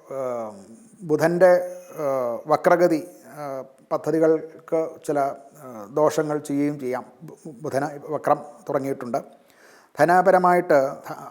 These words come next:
ആശയവിനിമയങ്ങൾ കൂടെ, അതുപോലെ തന്നെ സാമൂഹികമായിട്ടുള്ള ബന്ധങ്ങളിൽ കൂടെ ഉള്ള ധനലാഭങ്ങൾ, അങ്ങനെ ജോലി ചെയ്യുന്നവർക്ക് അങ്ങനെ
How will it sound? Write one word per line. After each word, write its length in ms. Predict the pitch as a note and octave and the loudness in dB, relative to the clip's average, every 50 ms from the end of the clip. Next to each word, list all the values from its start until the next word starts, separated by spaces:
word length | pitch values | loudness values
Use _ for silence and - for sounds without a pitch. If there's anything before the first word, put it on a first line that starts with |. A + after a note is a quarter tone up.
| D3 D3+ | -4 -2
ആശയവിനിമയങ്ങൾ 1160 | D#3 D#3 - E3+ F3 F3+ F3 F3 F3+ F3 - - E3+ E3+ E3+ E3+ E3+ F3 E3+ E3+ E3+ E3+ E3+ E3+ E3+ - - - | -2 0 2 4 6 8 8 8 6 4 2 0 0 0 0 2 2 2 2 2 4 4 4 4 4 2 -2 -2
കൂടെ, 180 | E3+ E3 D3 C#3+ C#3 - - D3+ | 2 2 2 2 0 -2 -6 -4
അതുപോലെ 260 | D#3+ D3+ D#3 D#3 D3+ | 0 0 2 2 0
തന്നെ 160 | D3+ D#3+ D#3 | -2 -4 -4
സാമൂഹികമായിട്ടുള്ള 1120 | D3 - D3 D3+ D#3 E3 D#3+ C3+ E3 E3 E3+ E3 E3 D#3 D#3 D#3+ D#3 D#3+ D3+ D3+ D3+ D#3+ - - | -2 -2 -2 -2 0 -2 0 2 2 4 4 4 2 2 0 0 -2 -2 0 0 0 0 0 -2
ബന്ധങ്ങളിൽ 380 | D3+ C#3+ D3 C#3 D3+ D#3+ D#3 D3+ | -2 -2 -2 -4 -4 -4 -4 -4
കൂടെ 280 | D#3 - D3+ C#3+ D3+ D#3+ - - - - _ _ _ _ _ _ _ _ _ - | -2 0 0 2 0 -2 -4 -10 -20 -20 _ _ _ _ _ _ _ _ _ -4
ഉള്ള 400 | D3+ D3+ D3+ D3+ D#3+ E3+ F#3+ E3 | -2 0 2 2 4 4 2 2
ധനലാഭങ്ങൾ, 640 | D3 D#3 D#3 D#3 D3 C#3+ C#3 C#3 C3+ B2+ B2+ A#2 G2 - - _ _ _ _ _ _ _ _ - | 0 -2 -2 0 0 0 0 0 -2 -6 -8 -10 -12 -14 -18 _ _ _ _ _ _ _ _ -12
അങ്ങനെ 320 | D#3 D3+ D#3 D#3+ E3+ F3+ F3+ F3+ - - - - | -10 -6 -4 -2 -2 -2 -4 -6 -12 -20 -20 -16
ജോലി 280 | E3+ D#3 D#3 D3+ D#3+ E3 | -6 -4 -2 0 0 0
ചെയ്യുന്നവർക്ക് 540 | D#3 D3+ D3+ D3+ D3+ D#3+ D#3 D3+ C#3+ - E3 | -2 0 -2 -2 0 0 0 0 -2 -2 -6
അങ്ങനെ 440 | - - E3+ D3+ D3+ D#3 D#3 D3+ | -8 -8 -8 -8 -6 -6 -6 -6